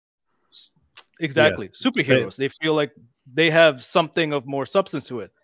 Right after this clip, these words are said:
Speaker 1: Here, not saying that Justice League doesn't, but the Snyder Cut, it's an epic comic book movie.
Speaker 2: Hmm.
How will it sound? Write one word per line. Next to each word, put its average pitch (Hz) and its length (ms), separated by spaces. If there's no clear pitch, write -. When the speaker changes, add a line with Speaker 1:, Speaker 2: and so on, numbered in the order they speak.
Speaker 1:
Here, 220 400
not 208 220
saying 208 260
that 147 200
Justice 156 360
League 120 200
doesn't, 123 460
but 127 300
the 131 100
Snyder 226 360
Cut, 139 280
it's 170 220
an 151 220
epic 147 360
comic 147 400
book 113 220
movie. 98 240
Speaker 2:
Hmm. 101 200